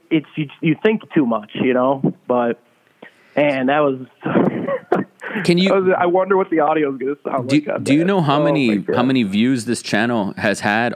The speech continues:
Speaker 2: overall?
Speaker 1: No, I, I don't really look
Speaker 2: Would,
Speaker 1: at it as
Speaker 2: would you like
Speaker 1: much.
Speaker 2: to
Speaker 1: What,
Speaker 2: take
Speaker 1: what
Speaker 2: a,
Speaker 1: do we got?
Speaker 2: would you like to take a shot?
Speaker 1: Yeah, let's, let's go with, let's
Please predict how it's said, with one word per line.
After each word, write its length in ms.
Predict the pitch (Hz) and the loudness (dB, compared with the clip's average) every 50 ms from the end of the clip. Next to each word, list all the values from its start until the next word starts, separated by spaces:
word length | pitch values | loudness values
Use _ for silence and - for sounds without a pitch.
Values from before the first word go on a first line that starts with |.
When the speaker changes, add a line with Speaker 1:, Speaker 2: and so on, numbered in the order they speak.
| - | -2
Speaker 2:
overall? 580 | 104 110 110 107 107 101 95 92 95 113 139 147 _ _ _ _ _ _ _ _ _ _ _ _ _ _ _ _ _ _ _ _ _ _ _ _ _ _ _ _ _ _ _ _ _ _ _ _ _ - | 0 0 0 0 0 0 0 0 0 -2 -4 -6 _ _ _ _ _ _ _ _ _ _ _ _ _ _ _ _ _ _ _ _ _ _ _ _ _ _ _ _ _ _ _ _ _ _ _ _ _ -2
Speaker 1:
No, 340 | - 156 156 165 185 180 151 | 0 2 2 4 2 2 2
I, 240 | 127 135 139 135 131 - - - - - - | 0 0 0 -2 -2 -6 -18 -20 -20 -10 -4
I 140 | - 135 139 | -2 0 2
don't 160 | 143 143 127 | 2 0 0
really 420 | 127 143 143 139 135 131 127 123 113 - - - - | 0 0 0 2 0 0 -2 -2 -4 -6 -8 -8 -4
look 160 | 131 143 151 | -2 -2 0
Speaker 2:
Would, 80 | 131 135 | 2 0
Speaker 1:
at 120 | 131 127 120 | 0 0 -2
it 60 | 123 | 0
as 40 | 123 | 0
Speaker 2:
would 140 | 135 117 127 | 0 2 2
you 40 | |
like 180 | 127 123 143 143 | 2 2 0 0
Speaker 1:
much. 40 | - | 0
Speaker 2:
to 60 | 131 | 0
Speaker 1:
What, 80 | 139 139 | 0 2
Speaker 2:
take 160 | 135 139 135 | 0 2 2
Speaker 1:
what 60 | 117 | 0
Speaker 2:
a, 20 | |
Speaker 1:
do 80 | 139 143 | 2 2
we 100 | 143 131 | 0 2
got? 340 | 143 143 127 120 113 - - 123 | 2 0 0 0 -4 -4 -4 -4
Speaker 2:
would 100 | 117 113 | -2 0
you 60 | 113 | 0
like 160 | - - - | 0 0 -2
to 80 | - - | -2 -2
take 180 | 135 117 - | -2 -2 -2
a 40 | 101 | -4
shot? 400 | - - 110 104 135 156 170 - - _ _ _ _ _ _ _ _ _ _ _ _ _ _ _ _ _ _ _ _ _ _ _ _ _ _ _ _ _ _ _ _ _ _ _ _ _ _ _ _ _ _ _ _ _ _ - | -2 0 0 0 0 0 -4 -6 -10 _ _ _ _ _ _ _ _ _ _ _ _ _ _ _ _ _ _ _ _ _ _ _ _ _ _ _ _ _ _ _ _ _ _ _ _ _ _ _ _ _ _ _ _ _ _ -6
Speaker 1:
Yeah, 880 | 180 170 190 226 233 247 240 233 220 196 175 170 139 127 120 117 113 - - - - - | -2 2 2 4 4 4 2 0 0 0 0 0 -2 -2 -2 -4 -4 -6 -10 -14 -14 -10
let's, 300 | 139 143 185 254 269 - - - - _ - | -6 -4 -4 -4 -4 -8 -16 -20 -20 _ -8
let's 300 | 185 190 226 262 262 - | -2 -2 -2 -2 -2 -6
go 300 | 190 160 196 214 220 226 | -2 0 2 2 2 2
with, 320 | 214 208 208 208 202 190 196 - _ - - 196 - _ _ _ _ _ _ _ _ _ - | 2 2 2 2 2 0 -2 -6 _ -20 -20 -20 -20 _ _ _ _ _ _ _ _ _ -4
let's 320 | 170 170 180 196 214 208 | 0 0 2 2 0 -2